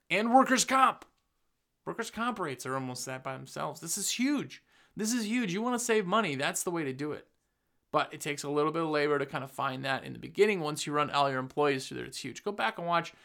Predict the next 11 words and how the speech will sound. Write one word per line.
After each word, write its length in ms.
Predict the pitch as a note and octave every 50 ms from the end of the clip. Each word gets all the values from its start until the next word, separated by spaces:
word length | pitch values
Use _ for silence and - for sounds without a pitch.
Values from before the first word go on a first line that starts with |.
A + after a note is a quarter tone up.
| - _ _ _ -
um, 680 | - D3+ C#3+ C#3+ C#3+ C#3 C#3 C#3 C3+ C3+ C3 C3 B2+ -
uh, 240 | - D3 C#3+ C3 B2+
episode 380 | - D#3+ D#3 D#3 C#3+ - E3 C#3+
I've 120 | C#3+ C3+
done 160 | C#3 C#3+ C#3+ C#3
on 300 | C3+ - C#3 C3 C3 B2
employment, 800 | C3 C3+ C3+ - - C#3 C3+ C3 C3 B2+ A#2+ A#2 C3 - - - _ _ _ _ _ _
um, 560 | - - - - - - - - - - E3 - _ _ _ _ _ -
employees 560 | - D3 C#3 - D3+ C#3+ C#3+ D3 D3 C#3 D3
maybe, 380 | D3 C#3 C#3+ D3 D3 - D#3+ _ _ _ _ _ _ _ _ _ _ _ -
and 280 | D3 D3 C#3 C#3 C3